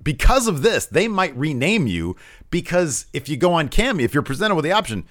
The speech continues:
okay, yeah, you can go on Cameo, you can go on Cameo,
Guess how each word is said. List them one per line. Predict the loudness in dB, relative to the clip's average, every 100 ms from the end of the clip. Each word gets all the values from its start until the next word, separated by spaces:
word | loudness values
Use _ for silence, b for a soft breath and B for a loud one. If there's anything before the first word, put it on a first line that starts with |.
| b b
okay, | -4 0 2
yeah, | 2 0
you | -2
can | -2 2
go | 4 4
on | 2
Cameo, | 4 6 6 2 2 0 -4 -8 b b
you | -4
can | 0 2
go | 4
on | 4 2
Cameo, | 2 2 0 -2 -4